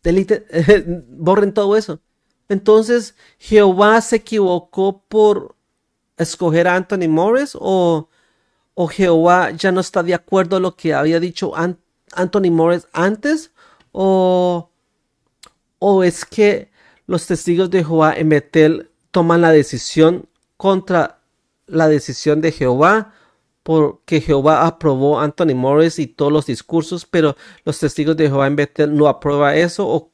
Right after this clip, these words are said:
o es que Jehová no apr-? Estoy confundido. ¿Qué, qué es lo que es, <laughs> sinceramente? Pero miremos a ver. Aquí tengo todos los videos de los,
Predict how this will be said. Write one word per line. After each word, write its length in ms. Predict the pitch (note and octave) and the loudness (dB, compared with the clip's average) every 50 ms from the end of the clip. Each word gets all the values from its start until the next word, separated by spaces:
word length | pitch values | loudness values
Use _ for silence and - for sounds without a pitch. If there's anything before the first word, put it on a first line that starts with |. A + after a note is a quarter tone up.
| _ _ _ | _ _ _
o 220 | - - D#3+ D#3+ | -2 0 2 2
es 160 | D#3 - - - | 2 2 -2 -4
que 140 | - E3+ | -6 -4
Jehová 500 | C#3 D#3 E3+ D#3 D3+ D3 D3 D3+ D#3 D#3 - - - D#3 - | -2 -2 0 0 0 0 0 0 -2 -4 -8 -14 -20 -14 -4
no 140 | - D#3 D#3+ | 0 2 2
apr-? 220 | D#3 - - - _ _ _ _ _ _ _ _ _ _ _ _ _ _ _ _ _ - | 2 0 -4 -20 _ _ _ _ _ _ _ _ _ _ _ _ _ _ _ _ _ -20
Estoy 280 | - - - - E3+ D#3 | -20 -12 -6 -4 -4 -2
confundido. 800 | D#3+ E3+ D#3 D#3 D#3 D3 B2+ B2 C#3+ D3+ D#3 C3 A2 A2+ - _ | 0 0 -2 -2 -2 -6 -6 -2 0 0 2 0 0 -4 -10 _
¿Qué, 400 | - - D#3+ D#3 D#3 D3+ - _ _ _ _ - B2+ - D3 - | -4 -2 0 0 0 -2 -6 _ _ _ _ -20 -20 -20 -20 -20
qué 160 | _ - E3+ E3 | _ -4 0 0
es 80 | D#3+ | 2
lo 160 | D#3+ D#3+ D#3+ | 2 0 -2
que 240 | - - A#2+ B2 E3+ | -4 -2 0 2 2
es, 180 | F3+ - - E3 - A3 | 2 2 0 -6 -8 -10
<laughs> 120 | A#3+ A3+ - | -12 -10 -4
sinceramente? 840 | - F3 D#3+ D#3+ F3 D#3+ D#3 D3+ D#3 D#3 D#3 D3 - - - C3 - E3 - _ _ _ _ _ | -2 -2 0 2 2 2 2 2 2 2 0 0 -4 -8 -12 -12 -12 -14 -20 _ _ _ _ _
Pero 340 | - B3+ C4+ B3 F3+ B2 - _ _ _ _ _ _ _ _ _ _ _ _ _ _ _ _ - | 4 6 6 6 6 2 -2 _ _ _ _ _ _ _ _ _ _ _ _ _ _ _ _ -2
miremos 560 | F3 F#3 F#3+ E3+ F3+ G#3+ B3 D4 D4+ D4 - | 2 4 6 6 6 6 6 4 2 2 2
a 120 | G#3+ D3+ D3+ | 2 4 4
ver. 420 | D#3+ - G3 G#4 F#4 - - - _ _ _ _ | 4 6 6 6 4 4 0 -6 _ _ _ _
Aquí 300 | - D#3+ E3 - - F#3 | -4 -4 -4 -4 -4 -8
tengo 400 | F3+ - - G#3+ A3 A#3+ A#3+ A#3 | -6 0 4 4 4 4 4 0
todos 680 | A3 - _ _ - A#3 A#3+ B3+ C4 C4+ C#4 C#4 C4+ B3+ | 0 -2 _ _ 2 4 6 6 8 8 6 6 4 2
los 500 | A#3+ A3+ G3+ F#3+ F#3 F#3+ E3 - - _ _ _ _ | 0 0 0 0 0 0 -2 -6 -12 _ _ _ _
videos 840 | - D3+ E3 D#3 C3+ C3 C3+ D#3 G#3 C4 C#4+ A#3+ D#3 C#3+ - - - _ - | -2 2 2 2 2 2 2 2 4 4 4 4 2 0 -4 -8 -18 _ -4
de 160 | E3+ D#3 D3 | -2 -2 -2
los, 340 | D3 D3 C#3+ C#3 - - | 0 -2 -2 -4 -4 -8